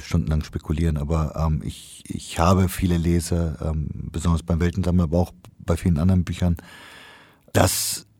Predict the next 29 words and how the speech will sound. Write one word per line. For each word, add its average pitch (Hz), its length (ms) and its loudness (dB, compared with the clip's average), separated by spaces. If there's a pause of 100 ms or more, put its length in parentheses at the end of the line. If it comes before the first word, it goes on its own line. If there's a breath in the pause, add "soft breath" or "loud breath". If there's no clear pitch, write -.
(100)
erlaubt 95 420 8
mir 98 120 8
tatsächlich, 85 540 2
dass - 180 -6
ich 80 80 -6
davon, 76 640 0
ähm, 73 440 0 (220)
leben 78 340 0
kann. 110 400 2 (720 loud breath)
Wobei 92 420 6
man 90 200 8
jetzt, - 280 4
wenn 85 120 6
man 82 340 6
rein 87 240 4
ökonomisch 87 540 4
den 80 140 0
Stundenlohn 90 500 4
berechnen 80 440 0
würde, 80 520 0
weil 80 180 -2
so 80 100 -2
ein 78 100 2
Buch 87 180 -2
schreiben 85 280 -2
ist - 140 -2
<laughs> - 20 -4
ziemlich 95 240 0
aufwendig, 85 520 2